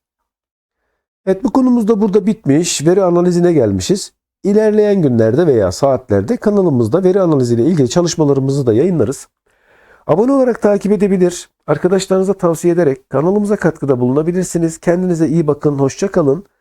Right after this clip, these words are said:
Bu arada yeni bir kaynakla anlaştık. Ata Yayınları'yla anlaştık çocuklar. Harika bir kaynak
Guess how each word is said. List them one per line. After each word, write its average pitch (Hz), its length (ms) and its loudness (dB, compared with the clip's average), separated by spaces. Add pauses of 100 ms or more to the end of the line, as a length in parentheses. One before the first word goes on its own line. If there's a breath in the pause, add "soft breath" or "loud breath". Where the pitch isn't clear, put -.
(380)
Bu 208 160 2
arada 202 420 0
yeni 170 360 0
bir 190 140 0
kaynakla 151 760 -2
anlaştık. 110 460 -2
Ata 143 200 0
Yayınları'yla 165 540 0
anlaştık 110 400 -2
çocuklar. 117 360 -4
Harika 143 420 0
bir 120 40 -4
kaynak 113 520 -2